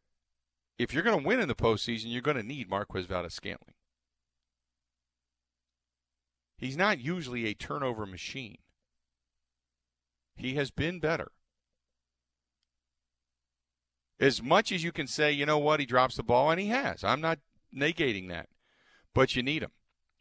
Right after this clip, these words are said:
And he has performed better. And remember, you don't get to overtime without Marquez Valdes-Scantling. Maybe it's just I wanna believe in him. I don't know.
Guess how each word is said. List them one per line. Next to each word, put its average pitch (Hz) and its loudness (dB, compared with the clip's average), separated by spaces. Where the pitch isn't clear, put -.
And 127 4
he 123 2
has 143 2
performed 143 -4
better. 127 4
And 139 0
remember, 156 0
you 147 -2
don't 202 4
get 226 4
to 147 4
overtime 120 4
without 120 0
Marquez 90 -2
Valdes-Scantling. 85 -8
Maybe 202 4
it's 196 -2
just 180 4
I 151 8
wanna 160 2
believe 208 2
in 214 0
him. 220 -6
I 123 8
don't 131 4
know. 175 2